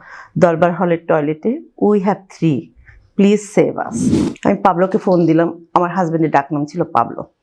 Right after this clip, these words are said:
একটা রিং, মানে রিংও ঠিক মতো হলো কি হলো না, ফোনটা ধরে ফেললো। ধরে ফেলেই বলল যে, "বেঁচে থাকলে দেখা হবে সাথী, মারা গেলে মাফ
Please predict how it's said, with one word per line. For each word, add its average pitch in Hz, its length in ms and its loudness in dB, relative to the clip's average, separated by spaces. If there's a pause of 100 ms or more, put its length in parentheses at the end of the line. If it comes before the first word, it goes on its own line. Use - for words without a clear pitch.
(880)
একটা 262 640 0
রিং, 180 440 0 (540)
মানে 240 180 4
রিংও 359 540 4
ঠিক - 220 0
মতো 269 220 0
হলো 214 220 2
কি 220 140 -4
হলো 160 220 0
না, 135 220 -6 (420)
ফোনটা 247 320 2
ধরে 220 280 0
ফেললো। 143 420 -8 (1700)
ধরে 214 180 2
ফেলেই 254 560 0 (160)
বলল 226 360 0
যে, 175 280 -4 (1900)
"বেঁচে 247 200 4
থাকলে 247 280 -4
দেখা 233 340 -4
হবে 208 100 -4
সাথী, - 320 -6
মারা 180 340 0
গেলে 214 220 -2
মাফ 175 220 -4